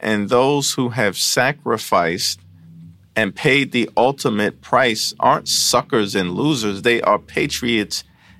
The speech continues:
and heroes. And his inability to recognize that, I think, reflects his own insecurities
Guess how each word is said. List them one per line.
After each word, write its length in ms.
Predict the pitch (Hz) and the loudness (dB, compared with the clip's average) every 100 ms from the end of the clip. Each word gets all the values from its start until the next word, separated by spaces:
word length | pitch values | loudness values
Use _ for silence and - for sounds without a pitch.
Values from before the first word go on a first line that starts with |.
| _ 107 | _ -4
and 140 | 104 | -2
heroes. 760 | 113 139 127 95 69 76 - - _ _ _ _ _ _ _ _ _ _ | 2 2 4 2 0 -4 -10 -14 _ _ _ _ _ _ _ _ _ _
And 160 | 110 143 | 0 2
his 160 | 143 | 0
inability 760 | - 165 160 143 147 143 131 120 | 0 2 2 2 2 4 2 0
to 200 | - 113 | 0 -2
recognize 680 | 98 123 - 120 104 101 101 | 2 0 0 0 2 2 2
that, 180 | 98 104 | 2 2
I 100 | 117 | 2
think, 280 | - 233 - | 0 -2 -2
reflects 500 | 127 - 139 131 - | -4 0 -2 -2 -2
his 160 | 113 | 0
own 340 | 117 135 131 123 - | 2 2 0 -4 0
insecurities 1300 | 127 - - 131 - 123 110 98 - - - - | 0 0 -4 -4 2 4 4 0 -6 -8 -12 -14